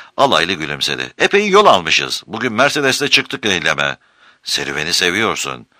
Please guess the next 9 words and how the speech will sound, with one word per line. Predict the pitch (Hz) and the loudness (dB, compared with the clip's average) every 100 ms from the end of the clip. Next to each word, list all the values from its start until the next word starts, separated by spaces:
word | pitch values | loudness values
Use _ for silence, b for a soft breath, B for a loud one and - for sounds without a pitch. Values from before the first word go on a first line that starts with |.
| B B B | B B B
"Seviyorum. | - 185 240 277 208 85 | 0 4 4 6 6 4
Serüven | - 151 180 165 190 | 0 2 4 2 2
tutkusu | 170 160 151 | -4 -2 0
olmasa | 156 156 143 135 | 2 2 2 0
insanlar | 131 117 123 123 123 | -2 0 0 2 2
dünyayı | 92 117 110 120 127 | 2 -2 0 0 0
bile | 104 | 0
gezip | 101 87 107 | 0 0 -2
öğrenemezlerdi. | 90 85 78 90 76 71 73 73 67 71 | 0 0 2 2 0 -2 0 -2 0 -4